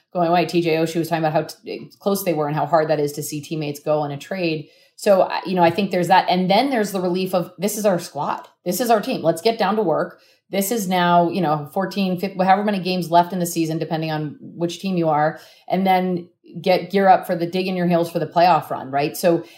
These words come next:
there's a, there's a sense of, "Let's get down to business." Maybe a little less so this season, only because playoff hockey started so much,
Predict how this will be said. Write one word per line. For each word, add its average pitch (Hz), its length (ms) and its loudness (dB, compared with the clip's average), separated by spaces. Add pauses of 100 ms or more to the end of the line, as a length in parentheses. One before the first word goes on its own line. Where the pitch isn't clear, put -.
(100)
there's 190 240 -2
a, 175 220 2
there's 175 160 2
a 165 60 -2
sense 185 360 0
of, 156 300 2
"Let's 175 180 2
get 180 140 -4
down 160 200 0
to 151 60 -4
business." 156 460 -2
Maybe 220 260 2
a 240 60 2
little 196 260 0
less 175 260 4
so 196 160 -4
this 196 220 -4
season, 196 320 -2
only 170 240 2
because 160 400 -2
playoff 165 280 2
hockey 156 320 -2
started 151 360 -2
so - 160 -2
much, 160 200 -6